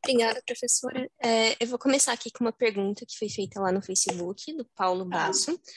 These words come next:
Speaker 1: A pergunta é a seguinte: "Acredito que exista uma certa injustiça com os gregos. Quando inventaram o átomo, se referiam a partículas indivisíveis. Quando retomamos o conceito e nomeamos algo como átomo,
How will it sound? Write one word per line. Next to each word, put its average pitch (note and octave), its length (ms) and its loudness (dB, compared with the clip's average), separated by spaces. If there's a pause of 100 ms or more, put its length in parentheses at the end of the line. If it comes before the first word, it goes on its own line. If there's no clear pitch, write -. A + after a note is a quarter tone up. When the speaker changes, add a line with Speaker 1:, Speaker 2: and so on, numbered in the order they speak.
(260)
Speaker 1:
A - 60 -4
pergunta A#3 320 2
é - 0 -
a B3+ 40 0
seguinte: - 600 0 (340)
"Acredito C4 460 2
que D4+ 140 0
exista B3+ 480 2
uma A#3 160 6
certa A3+ 440 -2
injustiça A#3+ 800 0
com A3+ 240 0
os A3+ 140 2
gregos. F3+ 680 -2 (220)
Quando A3+ 180 6
inventaram A#3+ 680 2
o B3+ 140 -2
átomo, F3 420 -2
se - 160 -2
referiam G#3 400 0
a A3 40 0
partículas A3+ 600 -2
indivisíveis. C4 920 -2 (420)
Quando C4+ 200 2
retomamos D4 520 6
o D4 80 -2
conceito A3 760 0
e G#3+ 120 0
nomeamos G3+ 600 2
algo F#3 360 0
como G3 280 -4
átomo, F#3+ 560 -2